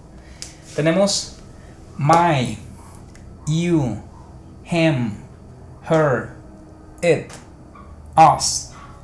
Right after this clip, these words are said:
you, them. My, your, his, her, its, our,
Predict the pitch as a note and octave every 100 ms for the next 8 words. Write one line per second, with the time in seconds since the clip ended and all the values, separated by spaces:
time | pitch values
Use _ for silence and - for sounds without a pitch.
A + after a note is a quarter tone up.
0 | - - - E3 E3+ B2+ - - - -
1 | - - - - - C3+ D3 D3+ B2+ B2
2 | - - - - - - - - - -
3 | - C3+ D#3 E3 D3 A#2+ - - - -
4 | - - - - - - C#3+ D#3+ D3+ B2+
5 | G#2 - - - - - - - - F#3
6 | E3 E3 - - - - - - - -
7 | - F3 D#3 A#2+ - - - - - -
8 | - - - F3 E3 - - - - -
9 | - - - - - E3+ E3 E3 C3+ G#2